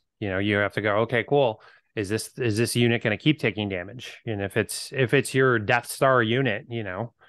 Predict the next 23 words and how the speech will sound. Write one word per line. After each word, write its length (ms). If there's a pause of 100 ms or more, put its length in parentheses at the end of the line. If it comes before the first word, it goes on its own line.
(520)
you 340
pretty 280
sure 260
that's 360
the, 140 (120)
gonna 180
be 140
the 100
case. 400
It's 160
just 180
gonna 160
keep 220
taking 300
hits. 240
So 100
you 160
really, 280
you 220
do 120
have 140
to 80
decide, 460